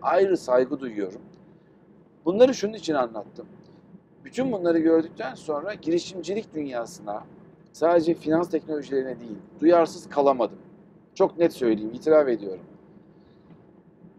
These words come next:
Bugün çok büyük bir, e, yapıya ulaşmış olan, başarıya ulaşmış olan bir taksiyi dört sene önce ziyaret ettiğimde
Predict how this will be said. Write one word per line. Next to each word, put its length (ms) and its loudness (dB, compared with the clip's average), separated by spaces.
Bugün 300 -2
çok 300 2
büyük 300 -6
bir, 280 -2
e, 140 -8
yapıya 400 0
ulaşmış 480 0
olan, 220 -2
başarıya 400 0
ulaşmış 400 -2
olan 260 -4
bir 100 -18
taksiyi 480 -2
dört 200 6
sene 180 -4
önce 200 -16
ziyaret 380 2
ettiğimde 580 -8